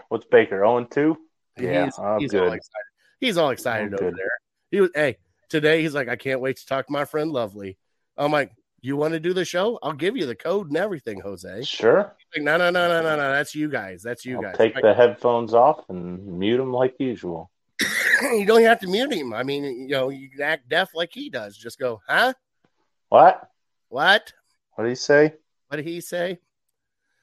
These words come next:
Speaker 2: All right. So, Brian, let's get into our show. We didn't do, we screwed up the trivia last week. Brian, you gotta keep me on point with that.
Speaker 1: I got you. I got the answers right here.
Speaker 2: All right. So, one,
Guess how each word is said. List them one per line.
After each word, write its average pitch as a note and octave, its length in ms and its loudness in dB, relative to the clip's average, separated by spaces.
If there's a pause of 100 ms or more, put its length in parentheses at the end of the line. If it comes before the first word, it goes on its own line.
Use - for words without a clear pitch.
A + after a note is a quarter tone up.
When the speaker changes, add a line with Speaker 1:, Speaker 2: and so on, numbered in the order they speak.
(340)
Speaker 2:
All F#3+ 260 2
right. C#3+ 280 2
So, - 180 -6
Brian, G3+ 320 2
let's G#3 160 -4
get G#3+ 160 -2
into G3 240 -2
our D#3+ 140 0
show. E3 240 -2
We F#3 100 -8
didn't G3+ 300 -2
do, D#3+ 460 -2
we D#3+ 180 -8
screwed G#3 280 -4
up E3+ 120 -2
the C3+ 80 -20
trivia A#2 320 -10
last G#2 300 -8
week. G#2 220 -14
Brian, D3+ 300 -4
you D#3 60 -12
gotta D#3+ 160 0
keep D3+ 200 -10
me D3+ 80 -2
on C3+ 140 0
point B2+ 300 -4
with G#2 120 -12
that. G#2 300 -8 (340)
Speaker 1:
I G3 260 10
got F3+ 360 6
you. G#3 180 8 (220)
I D#3 120 8
got B3 200 6
the F#3+ 140 8
answers E3+ 320 4
right D#3+ 200 8
here. D#3 320 8 (400)
Speaker 2:
All C#3+ 60 -6
right. C3+ 260 -2
So, D3 300 -6 (420)
one, G#3 340 -4